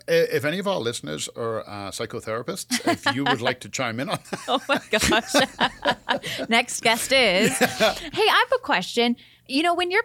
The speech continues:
Speaker 2: when you're garden planning, do you ever have to take into account bugs and disease?
Speaker 1: I think the, the number one thing, uh, there is space.
Speaker 2: Mm-hmm.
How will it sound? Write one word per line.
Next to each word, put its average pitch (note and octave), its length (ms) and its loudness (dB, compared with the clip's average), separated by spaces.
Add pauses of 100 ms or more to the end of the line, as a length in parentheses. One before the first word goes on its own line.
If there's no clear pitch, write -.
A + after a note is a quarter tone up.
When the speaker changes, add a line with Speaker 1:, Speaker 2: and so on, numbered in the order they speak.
Speaker 2:
when C#4 240 0
you're A4 140 2
garden B3+ 360 2
planning, F#3 340 2
do A3 140 -2
you F#4+ 160 2
ever B3 300 2
have A3 240 -2
to G#3+ 80 -6
take G#3 260 -4
into G#3 400 0
account F3+ 640 -2 (220)
bugs F3+ 320 -2
and F#3 160 2
disease? F#3 640 -2 (260)
Speaker 1:
I D3+ 100 2
think D#3+ 300 -4
the, D3 180 0
the B2+ 140 -6
number D3 260 -4
one D3+ 300 -6
thing, A#2+ 540 -8 (200)
uh, A#2 460 -6
there G#2 560 -4 (360)
is A#2+ 120 -4
space. - 640 -4
Speaker 2:
Mm-hmm. G#3 280 0